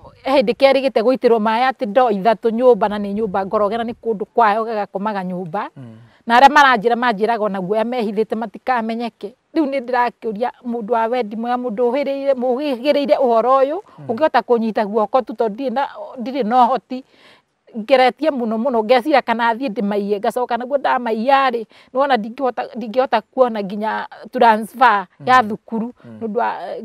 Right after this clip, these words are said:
Speaker 1: kĩ-, kĩ-, kĩrokire C B C cirokire, no nginya ũthiĩ kwa director nĩgetha ũheo marũa, na kũrĩa kũngĩ ũheo marũa, na rĩu ndikĩrĩ na ũhoti ũcio.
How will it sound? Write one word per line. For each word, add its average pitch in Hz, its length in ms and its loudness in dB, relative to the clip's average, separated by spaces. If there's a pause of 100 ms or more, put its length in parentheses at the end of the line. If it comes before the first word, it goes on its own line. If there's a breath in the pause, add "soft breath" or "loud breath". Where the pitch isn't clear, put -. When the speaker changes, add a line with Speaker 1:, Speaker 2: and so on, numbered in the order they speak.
(120)
Speaker 1:
kĩ-, 254 100 -12
kĩ-, 240 120 -8
kĩrokire 220 440 -2
C 220 160 -10
B 196 180 -6
C 254 160 -10
cirokire, 233 600 0
no 226 200 -4
nginya 208 220 -10
ũthiĩ 208 220 -4
kwa 220 160 2
director 226 760 -4
nĩgetha 226 360 2
ũheo 240 160 2
marũa, 226 320 0
na 202 100 -8
kũrĩa 240 240 0
kũngĩ 233 320 -4
ũheo 233 220 0
marũa, 208 300 -4
na 208 100 -4
rĩu 262 120 -2
ndikĩrĩ 233 340 -4
na 226 80 -4 (100)
ũhoti 254 300 -2
ũcio. 214 260 -6